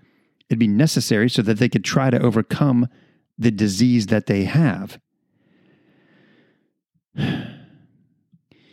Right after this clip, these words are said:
It is considered as an absolute to treat a physical disease with the best possible treatment available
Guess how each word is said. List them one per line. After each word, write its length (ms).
It 240
is 240
considered 800
as 240
an 120
absolute 1080
to 100
treat 260
a 60
physical 640
disease 680
with 220
the 80
best 580
possible 640
treatment 560
available 760